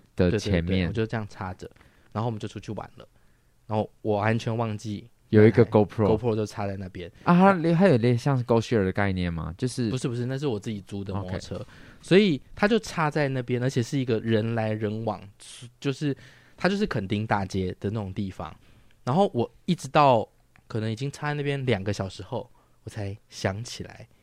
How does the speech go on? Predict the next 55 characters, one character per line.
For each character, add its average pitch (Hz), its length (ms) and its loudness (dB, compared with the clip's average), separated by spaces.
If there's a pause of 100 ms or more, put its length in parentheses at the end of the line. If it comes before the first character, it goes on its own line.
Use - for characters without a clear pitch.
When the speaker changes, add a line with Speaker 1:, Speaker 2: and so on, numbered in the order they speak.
(220)
Speaker 2:
那 175 100 2
我， 165 220 2
我 107 100 -2
的 110 80 0
内 170 180 -2
心 135 200 -4
就 139 100 -2
一 131 80 -4
直 120 120 -12
很 101 200 -8
忐 - 180 -8 (120)
忑， 113 180 0
就 101 120 -6
是 101 40 -4
说， 101 380 -6
好， 90 160 -10
我 104 100 -8
应 110 80 -8
该 113 160 -6
是 113 300 -8 (160)
Speaker 1:
没 92 240 2
了。 87 260 2
Speaker 2:
拿， 107 180 -6 (220)
就 - 140 -6
是 123 80 -2
GoPro 117 280 -2
就 107 140 -4
没 104 220 -8
了， 135 120 -16 (280)
这 101 100 -12
样 98 80 -12
拿 107 100 -6
不 113 120 -6
回 110 120 -8
来 90 120 -10
了。 - 160 -16 (280)
但 123 140 -4
还 117 140 -4
好 120 260 -4
我 101 100 -4
带 120 140 2
的 104 100 0
是 110 120 -4
我 90 140 -6
自 - 120 -10
己 - 140 -14
的， - 120 -10
我 92 60 -8
没 107 100 -2
有 107 80 -2
拿 95 260 -10
朋 90 180 -10
友 90 160 -14
的。 - 160 -18
Speaker 1:
嗯。 101 160 -6